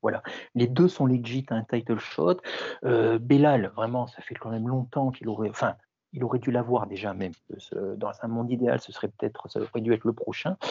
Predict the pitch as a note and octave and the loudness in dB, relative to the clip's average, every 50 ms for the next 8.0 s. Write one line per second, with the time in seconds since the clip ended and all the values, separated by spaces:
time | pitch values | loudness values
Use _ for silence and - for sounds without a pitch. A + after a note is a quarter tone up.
0 | - - - - - - - E3 D#3 D3+ C#3+ D3+ D3 C#3+ C#3 C3 B2+ A#2+ A#2 A2+ | -6 -6 -8 -10 -10 -4 -4 0 2 4 6 6 8 8 8 6 6 6 4 4
1 | A2+ A2+ A2 A2 A2+ A2+ A2 G#2+ G#2+ A2 A2 A2 G#2+ G#2+ - A2 A2+ A2+ A2+ _ | 4 2 2 2 2 0 0 0 -2 -2 -4 -4 -4 -6 -6 -6 -6 -6 -8 _
2 | - - - - - _ - C#3+ C3 B2+ C3 C3+ C#3 C#3+ C3+ - E3+ E3+ D#3+ E3 | -12 -18 -18 -18 -16 _ -6 -4 -4 -4 -4 -4 -4 -6 -4 -2 4 4 4 4
3 | - - - - - - - - - A3 G#3+ - - - - F3 D#3 D#3 D#3 - | 4 2 0 0 0 -2 -10 2 2 2 2 2 -2 0 0 0 2 2 0 0
4 | F3 E3+ - E3+ D3 C3 - - - A#3 A3+ - - F3 F3 D#3 D3+ C#3 B2+ - | 0 -2 -2 -2 -6 -4 -2 0 0 0 0 0 2 2 2 2 0 -6 -8 -10
5 | - - - - - - - C3 - - - - E3 F3 - F#3+ F#3+ C#3+ C3 - | -6 -6 -6 -6 -6 -10 -10 -10 -10 -10 -6 -2 -2 0 0 -2 -2 -4 -6 -4
6 | - - - - - D3 B2+ C3 - - C3+ B2+ - - - A#2 - - - A#2+ | -4 -4 -4 -4 -4 -6 -6 -6 -6 -10 -10 -10 -10 -10 -12 -12 -10 -6 -6 -4
7 | B2 C3 C3 - - - B2+ - - D#3 D#3 - - D3 C#3+ C#3 C3+ D#3 F#3+ A3 | -2 -2 -4 -4 -4 -4 -4 -2 0 -2 -2 0 0 0 0 0 -2 2 0 0